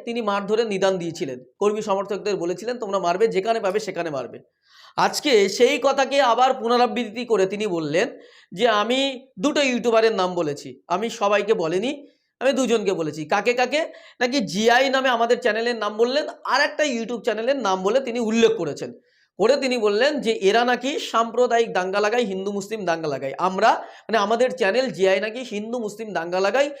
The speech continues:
সেজন্যই তিনি আমাদেরকে বলেছেন যে আমাদেরকে যেখানে পাবেন সেখানে মারবেন। আমি বলছি, আমি যদি দাঙ্গা লাগাই বা আমাদের চ্যানেল থেকে দাঙ্গাবাজ কোনো রকমের কার্যক্রম হয়,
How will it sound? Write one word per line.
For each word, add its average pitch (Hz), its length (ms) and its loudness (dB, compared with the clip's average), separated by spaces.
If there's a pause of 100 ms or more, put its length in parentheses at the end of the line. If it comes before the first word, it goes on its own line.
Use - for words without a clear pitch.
(180)
সেজন্যই 254 720 2 (260)
তিনি 269 280 2
আমাদেরকে 220 460 2
বলেছেন 202 480 0 (280)
যে 202 140 2
আমাদেরকে 226 540 0
যেখানে 190 360 -4
পাবেন 202 400 0
সেখানে 214 460 -4
মারবেন। 139 400 -6 (580)
আমি 240 160 4
বলছি, 277 300 2
আমি 240 200 0
যদি 247 240 -4
দাঙ্গা 220 460 4
লাগাই 185 320 4
বা 220 120 4
আমাদের 214 300 2
চ্যানেল 202 320 0
থেকে 226 220 2
দাঙ্গাবাজ 220 580 2
কোনো 226 260 -4
রকমের 226 360 0
কার্যক্রম 208 500 0
হয়, 170 280 0